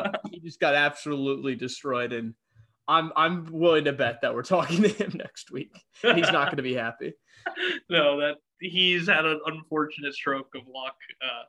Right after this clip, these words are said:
Speaker 1: the past, like, week or so, and maybe you could say it's warranted, though, for the, uh, the attack on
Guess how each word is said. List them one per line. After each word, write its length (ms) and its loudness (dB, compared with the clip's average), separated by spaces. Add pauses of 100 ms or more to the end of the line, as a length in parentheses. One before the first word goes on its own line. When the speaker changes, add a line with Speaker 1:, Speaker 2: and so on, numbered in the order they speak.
Speaker 1:
the 120 -20
past, 300 -6
like, 120 -14
week 200 -10
or 80 -14
so, 360 -8 (120)
and 180 -10 (680)
maybe 220 2
you 100 4
could 140 0
say 160 0
it's 140 -4
warranted, 440 -4
though, 240 -4
for 100 -4
the, 200 0
uh, 160 -2 (240)
the 220 -6 (320)
attack 320 -6
on 60 -6